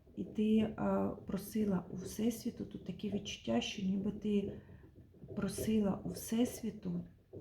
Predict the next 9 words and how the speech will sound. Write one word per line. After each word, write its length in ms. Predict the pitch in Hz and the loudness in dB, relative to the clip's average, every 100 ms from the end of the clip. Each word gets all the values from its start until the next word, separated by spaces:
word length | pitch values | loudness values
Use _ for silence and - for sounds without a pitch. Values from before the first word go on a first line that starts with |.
| - - - - - - _ _ | -16 -20 -20 -18 -18 -20 _ _
показати 720 | 190 190 202 - 202 196 - | -2 0 0 2 0 0 -4
тобі, 340 | - - - | -6 -6 -4
дати 500 | - 180 190 202 - | -2 4 4 4 0
тобі, 580 | 202 - 175 190 190 87 - - - - | -6 -4 -2 2 4 2 0 -14 -18 -10
а, 420 | - 90 87 78 76 87 85 - - - - - - - - - - - - - - - - - - - - - | -2 0 0 0 -4 -6 -10 -14 -14 -14 -16 -20 -20 -20 -20 -20 -20 -14 -14 -14 -20 -20 -20 -18 -18 -20 -20 -10
дати 320 | - 196 208 | 0 0 0
тобі 260 | - 190 202 | -4 -2 2
можливість 640 | 196 190 202 202 208 - | 2 4 2 2 0 -4
побачити, 880 | 202 180 185 185 - - - 170 156 | -2 2 4 4 0 -6 -6 -6 -6